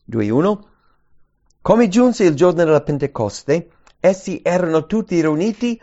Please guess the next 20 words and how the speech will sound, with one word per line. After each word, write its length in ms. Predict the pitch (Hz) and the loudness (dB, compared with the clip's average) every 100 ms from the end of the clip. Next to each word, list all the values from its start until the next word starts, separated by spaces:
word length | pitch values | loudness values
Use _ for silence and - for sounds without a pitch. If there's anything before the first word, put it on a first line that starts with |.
| _ _ - | _ _ -4
con 240 | 156 151 | 0 2
una 200 | 143 135 | 2 0
sola 420 | - - 226 240 | -4 -2 2 4
mente 540 | 226 165 113 104 92 - _ - | 4 0 -4 -10 -10 -14 _ -10
nello 220 | 117 110 | -4 -4
stesso 460 | 110 - 120 117 120 | -6 -6 -8 -6 -6
luogo." 600 | 117 117 101 90 87 _ _ _ _ _ _ _ _ _ _ _ _ - | 0 0 0 -6 -8 _ _ _ _ _ _ _ _ _ _ _ _ -6
Due 200 | 127 131 | -2 0
quarantasei. 800 | 131 127 127 117 180 175 180 - _ _ _ _ _ _ _ _ _ _ _ | 0 0 -2 -4 0 0 0 -8 _ _ _ _ _ _ _ _ _ _ _
"E 140 | 131 | -8
perseveravano 960 | - 147 151 139 147 170 196 151 123 113 | -2 -2 0 2 4 4 4 2 -2 -4
con 240 | - 147 | -2 -2
una 160 | 143 135 | 0 -2
sola 400 | - - 214 214 | -2 0 4 4
mente 680 | 208 156 113 107 95 _ _ - | 2 0 -4 -10 -12 _ _ -2
tutti 360 | 262 254 226 | -2 -2 -6
i 80 | 202 | -4
giorni 400 | 170 160 127 131 | 0 0 0 -2
nel 160 | 127 123 | -2 -2
tempio, 560 | 131 117 110 95 - | -6 -4 -4 -4 -6